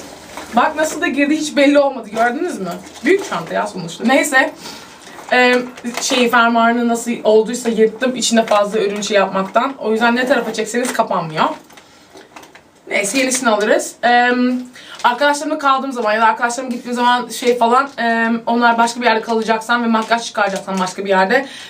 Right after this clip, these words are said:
yanımda her zaman taşırım ben bunu. Acayip güzeller ve benim, e, hatta dün akşam da Twitter'da da yazdım. Çünkü dün biraz içtik. O yüzden, e,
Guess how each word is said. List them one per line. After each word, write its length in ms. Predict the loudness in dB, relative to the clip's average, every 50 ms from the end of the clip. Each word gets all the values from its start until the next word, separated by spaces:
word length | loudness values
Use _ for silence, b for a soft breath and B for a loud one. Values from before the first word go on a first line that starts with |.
| B 0
yanımda 280 | 2 2 2 4 2
her 120 | 2 2 2
zaman 280 | 0 -2 -4 -4 -4
taşırım 340 | -4 -8 -8 -6 -4 -2 0
ben 180 | 2 2 2 2
bunu. 160 | 2 0 2 2
Acayip 440 | 0 0 2 2 0 0 0 -2 -4
güzeller 560 | -6 -4 -2 -2 0 2 2 2 2 2 2
ve 120 | 0 0 2
benim, 280 | 2 2 0 0 -2 0 2
e, 300 | 2 4 4 4 4 2 2 0
hatta 260 | 0 0 2 0 0 0
dün 60 | 0
akşam 300 | 0 0 0 0 0 0
da 80 | 0 0
Twitter'da 400 | -2 -4 -6 -6 -4 -4 0 2
da 40 | 2
yazdım. 460 | 4 4 2 2 2 0 0 0 B B B B B B B -6
Çünkü 200 | -4 -2 -2 -2 -2 -4 -4
dün 220 | -2 0 0 0 2
biraz 300 | 2 2 2 2 -2 -6
içtik. 460 | -10 -10 -10 -12 -14 -16 -16 -18 -10 0
O 140 | 4 4 4
yüzden, 380 | 4 2 0 0 0 0 0 2
e, 400 | 2 4 4 6 6 6 4 2